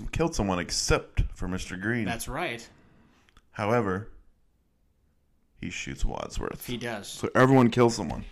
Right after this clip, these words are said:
Speaker 2: But I don't know if he d-, because I think he just shoots him in, like, the wrist or whatever. <laughs>
Speaker 1: Yeah, but he
Speaker 2: Good shot. <laughs>
Speaker 1: Yeah, I don't, yeah, I don't know. But he, like, he passes out. He looks, he looks like he dies at the end, but I don't know.
Speaker 2: But yet again, it's important to note that communism was just a red
Speaker 1: Just a red
Speaker 2: herring.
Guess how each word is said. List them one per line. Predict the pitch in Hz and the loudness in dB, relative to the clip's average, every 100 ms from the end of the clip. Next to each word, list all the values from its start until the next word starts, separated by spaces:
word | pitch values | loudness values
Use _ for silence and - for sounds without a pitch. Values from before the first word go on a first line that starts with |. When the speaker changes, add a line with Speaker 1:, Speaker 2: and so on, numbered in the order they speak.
| - | -10
Speaker 2:
But | 165 | -4
I | 147 | 0
don't | 220 | 0
know | 226 | 0
if | 220 | 0
he | 214 | -4
d-, | 165 185 160 | -6 -8 -8
because | - 170 | -10 -8
I | 170 | -6
think | 233 | -6
he | 240 | -6
just | 151 139 | -8 -4
shoots | 190 - | -4 -4
him | 165 | -4
in, | 139 | -4
like, | 127 - | -6 -6
the | 78 - | -8 -4
wrist | 165 165 - | -4 -4 -6
or | |
whatever. | 120 113 113 120 | -4 -4 -4 -6
<laughs> | - - - - 101 | -8 -12 -18 -12 -2
Speaker 1:
Yeah, | 113 | 2
but | 113 | 6
he | |
Speaker 2:
Good | 196 269 | 6 4
shot. | - - - 214 - - - | -2 -6 0 2 2 -2 -6
<laughs> | 87 | -4
Speaker 1:
Yeah, | 98 92 95 | 0 0 0
I | 101 | 2
don't, | 113 98 | 4 4
yeah, | 78 - | 2 2
I | 95 | 0
don't | 92 | 2
know. | 73 | 2
But | 53 92 | 2 2
he, | |
like, | 87 - - - | 2 0 -8 -8
he | 104 | -2
passes | - 107 104 - | 4 6 4 2
out. | 82 | 4
He | 98 | 4
looks, | 117 - - - - | 4 0 -8 -12 -8
he | 117 | -2
looks | 110 107 | -2 -2
like | 92 | -2
he | 82 | 0
dies | 82 90 90 | 2 4 4
at | - | 0
the | 64 | -2
end, | 60 | -2
but | 69 | -2
I | |
don't | 69 | -2
know. | 65 - - | -2 -6 -10
Speaker 2:
But | 143 | -6
yet | 160 165 | -2 0
again, | 151 156 113 113 _ _ _ _ | -2 -4 -6 -12 _ _ _ _
it's | - | -12
important | 120 139 151 135 | 0 2 2 -2
to | 135 | -4
note | 117 | -6
that | 110 107 | -10 -12
communism | - 143 135 107 101 104 98 - - - | -6 -4 -2 -4 -8 -10 -12 -18 -20 -14
was | 113 | -12
just | - 113 | -10 -10
a | 110 | -8
red | |
Speaker 1:
Just | - | -6
a | 92 | -4
red | 87 | -2
Speaker 2:
herring. | 62 | -4